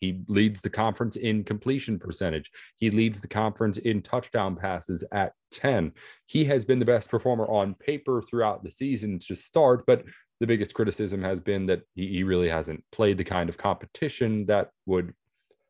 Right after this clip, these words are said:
warrant, uh, you taking those stats as seriously. Uh, I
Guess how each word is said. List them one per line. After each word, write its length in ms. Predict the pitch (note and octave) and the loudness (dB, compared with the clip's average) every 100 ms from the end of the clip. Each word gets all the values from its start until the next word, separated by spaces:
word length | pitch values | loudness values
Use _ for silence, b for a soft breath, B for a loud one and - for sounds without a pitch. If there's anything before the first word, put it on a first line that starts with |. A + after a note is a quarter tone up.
| - | -2
warrant, 540 | A#2 A#2 G2+ F#2 F2+ | 2 4 2 -2 -6
uh, 400 | A2+ G#2+ G#2 G2+ | -6 -4 2 2
you 200 | F2+ F#2 | 2 -2
taking 420 | F2 G#2 F#2+ F#2 | 0 -2 -2 -2
those 320 | F2 F2 E2 - _ | 0 0 0 -8 _
stats 380 | - F#2+ F2+ - _ _ _ - | -2 -2 -2 -8 _ _ _ -4
as 400 | A2+ G#2 F#2+ F2 | 0 2 0 -4
seriously. 960 | - - B2+ A2+ E2 C#2+ - - D2 C2 b b b b - | -16 -4 0 2 0 -4 -8 -8 -8 -10 b b b b 0
Uh, 120 | B2 | 2
I 180 | A#2 | 4